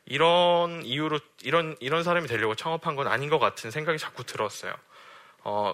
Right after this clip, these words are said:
내가 정말 돈만 벌고 벌려고 창업을 했나? 막 이런 생각이, 어, 막 들기 시작하면서 자괴감이 막 들었어요. 그래서 그 당시에 이제 제가 되게 좋아했던 사람이 스티브, 스티브 잡스인데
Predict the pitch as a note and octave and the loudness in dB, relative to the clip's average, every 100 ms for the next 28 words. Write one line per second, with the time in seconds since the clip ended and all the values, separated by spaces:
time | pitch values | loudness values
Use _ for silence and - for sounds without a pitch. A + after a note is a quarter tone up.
0 | - B2 C3 - _ - B2 B2 A#2 B2 | 0 0 -2 -6 _ -10 -4 -4 -2 0
1 | C#3+ C3+ A2 A2+ - A2+ G#2+ G#2+ G2 - | 2 2 -4 -16 -8 -8 -4 -2 -2 -4
2 | _ _ _ _ - A#2+ B2 A#2 - D3 | _ _ _ _ -2 4 4 2 0 -4
3 | B2+ C3 D3 A#2+ D#3+ _ - _ A#2 A#2+ | -4 -6 -6 -6 -8 _ -20 _ -2 0
4 | D3 D3+ D3+ C#3 B2 A#2 G2+ _ - _ | -2 -2 0 -2 -2 -8 -8 _ -20 _
5 | _ - A2 - - _ _ _ - - | _ -8 -6 -6 -8 _ _ _ -12 -2
6 | C3+ C3+ F3+ F3 D#3+ C3+ - C3 D#3+ C#3+ | -2 2 2 2 -2 -4 -2 2 2 2
7 | A#2+ - B2 C3 - A2+ C#3 D#3 C#3 - | -2 -2 0 0 0 -2 -2 0 -2 -6
8 | - - - - - D3+ F3 E3+ D3 A2+ | -20 -20 -20 -18 -4 0 0 2 -2 0
9 | A#2+ A2+ - B2 A#2+ G#2+ - B2 B2 A#2 | 0 0 0 -2 0 -2 0 2 2 -2
10 | B2 A2+ A2 - F3 D#3+ C3+ - - - | -4 -4 -6 -6 -6 -4 -8 -10 -12 -8
11 | F3 D3 G2+ - F#2+ A#2+ G2+ | -4 -4 -4 -6 -4 0 -2